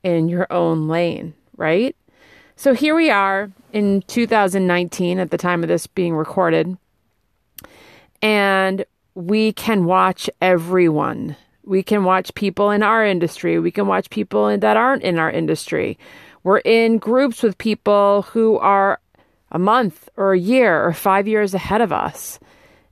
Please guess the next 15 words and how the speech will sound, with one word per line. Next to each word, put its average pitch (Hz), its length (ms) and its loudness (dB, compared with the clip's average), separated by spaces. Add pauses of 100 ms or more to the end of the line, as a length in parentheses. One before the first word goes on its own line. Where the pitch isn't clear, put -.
And 190 120 0
all 196 300 2
we're 220 100 2
doing 208 360 0
is 165 180 -2
watching, 185 640 -2
seeing 214 300 0
what 196 160 -2
they're 196 160 0
doing. 175 420 0
And 180 160 -2
either 208 300 2
it's 165 120 -2
crushing 226 760 -4
us 277 380 -2